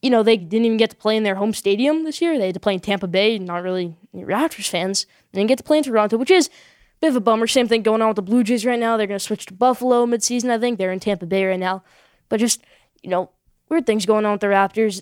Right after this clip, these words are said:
organization. They definitely tanked down the season. It was just bad basketball. Kept bad basketball. I do think that they won that Gary Trent, Norman Powell trade. Gary Trent has been amazing for them ever since he's gone. The Raptors, he's been really, really good for them.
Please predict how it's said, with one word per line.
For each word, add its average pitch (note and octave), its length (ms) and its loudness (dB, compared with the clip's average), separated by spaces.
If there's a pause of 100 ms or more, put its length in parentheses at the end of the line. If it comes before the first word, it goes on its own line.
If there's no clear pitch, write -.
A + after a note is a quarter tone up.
organization. G3+ 600 0
They G3 100 2
definitely A3 320 2
tanked - 400 -10 (260)
down G3+ 140 -2
the G3+ 60 0
season. A3+ 280 2
It C4+ 60 2
was F#3+ 120 0
just - 200 -16 (220)
bad - 260 -6
basketball. - 420 0
Kept G3+ 220 0
bad - 180 -2
basketball. - 460 -4 (280)
I A3 80 2
do D4+ 200 6
think C4 300 2 (160)
that G#3+ 140 2
they G#3+ 120 4
won G3+ 160 2
that G#3 160 2
Gary G3 240 0
Trent, G3 260 -6 (160)
Norman G#3 240 -4
Powell D#3+ 220 -4
trade. F#3 240 -6
Gary G3 160 2
Trent G3 220 -4
has F#3+ 120 -4
been G#3+ 140 0
amazing G#3 480 2
for G#3 100 -6
them G3+ 220 -2 (360)
ever F3 120 -2
since F#3 320 -4 (320)
he's F3 120 -8
gone. F3+ 240 0
The F#3 60 0
Raptors, F3+ 300 0
he's G3+ 200 2
been F3+ 200 -6
really, F#3+ 260 0
really G3 160 -8
good F#3 140 -8
for F#3+ 100 -4
them. F#3 140 0